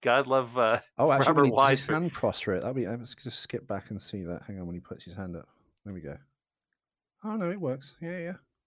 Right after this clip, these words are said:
Speaker 2: Okay.
Speaker 1: Yeah. Yeah, he just, yeah, and it's, it's a, it's a simple thing, but, you know, an old hand like Robert Wise knew, "Oh, wait, we gotta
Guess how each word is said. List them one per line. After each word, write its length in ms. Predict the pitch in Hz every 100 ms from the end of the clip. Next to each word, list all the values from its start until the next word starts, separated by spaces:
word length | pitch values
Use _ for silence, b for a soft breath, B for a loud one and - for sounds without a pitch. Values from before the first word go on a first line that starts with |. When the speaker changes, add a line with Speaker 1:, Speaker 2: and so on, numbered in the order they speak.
| _ _
Speaker 2:
Okay. 80 | 190
Speaker 1:
Yeah. 240 | 226 165 139 139 _ _ _ _ -
Yeah, 200 | 135 123
he 120 | 135
just, 260 | 156 - -
yeah, 140 | 147
and 140 | 139 139
it's, 180 | 139 -
it's 220 | 143 -
a, 80 | 131 -
it's 160 | 127 -
a 20 |
simple 300 | - 117 139
thing, 300 | - 117 113
but, 180 | 98 -
you 80 | 107
know, 200 | 101 - B B B -
an 100 | 120
old 180 | 120 120
hand 200 | 127 120
like 120 | 110
Robert 260 | 110 107 107
Wise 320 | 104 101 -
knew, 300 | 107 104 104 - -
"Oh, 120 | 101
wait, 220 | 98 95
we 100 | 95
gotta 180 | 95